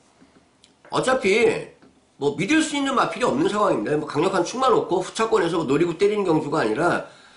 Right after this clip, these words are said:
상당히 배당판 자체가 불안정하게 흘러갈 수 있는 경주. 뭐, 이거 놓고 팔리다, 저거 놓고 팔리다, 뭐, 아마 배당판이 제가 볼 때 왔다리 갔다리 할 것 같아요.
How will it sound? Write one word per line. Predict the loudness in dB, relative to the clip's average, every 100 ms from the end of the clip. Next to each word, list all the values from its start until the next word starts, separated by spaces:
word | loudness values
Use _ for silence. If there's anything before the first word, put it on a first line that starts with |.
| -20 -20 -20 -20 -20 _ _
상당히 | -10 -6 0 2 0 0
배당판 | 2 2 2 -2
자체가 | -2 -2 0 2 2 -2 -14 _ _ _ _ _
불안정하게 | -2 0 2 2 2 0
흘러갈 | 0 0 0
수 | -2
있는 | -2 -2
경주. | -4 -8 -10 -14 -20 _ _ _ _
뭐, | -6 0
이거 | 2 4
놓고 | 2 -2
팔리다, | -2 0 0
저거 | 2 2
놓고 | 2 2
팔리다, | -4 -4 -2 0
뭐, | 2 0
아마 | 0 -2 -2 -6 -12 _
배당판이 | -2 0 2 2
제가 | 2 2 2
볼 | 2
때 | 0
왔다리 | 0 2
갔다리 | 2 2 0
할 | 0
것 | 0
같아요. | 0 0 -6